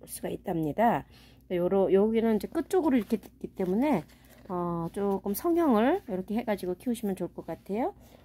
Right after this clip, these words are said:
이사팔오, 칠십사 번이고요. 어, 가격 사만 원에 나가도록 하겠습니다.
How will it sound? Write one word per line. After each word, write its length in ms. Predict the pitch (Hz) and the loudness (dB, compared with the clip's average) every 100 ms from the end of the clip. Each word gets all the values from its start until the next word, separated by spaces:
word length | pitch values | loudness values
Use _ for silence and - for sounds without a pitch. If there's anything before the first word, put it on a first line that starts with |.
| - 208 | -10 -8
이사팔오, 680 | 196 202 - 226 196 160 165 - | -4 -4 -4 -4 -2 -2 -6 -10
칠십사 640 | 302 277 240 - 190 190 | -8 -6 -6 -4 -2 0
번이고요. 680 | 190 175 - 170 180 285 415 - - - | 0 -2 -4 -2 2 2 0 -10 -20 -20
어, 140 | - 156 | -12 -10
가격 320 | - 185 196 | -6 -4 -4
사만 360 | - 359 403 370 | 0 2 4 4
원에 180 | 277 | 4
나가도록 460 | 208 175 165 160 170 | 4 2 0 -4 -6
하겠습니다. 880 | 214 190 - 185 202 196 220 311 | -6 -4 -4 -4 -2 -2 0 -2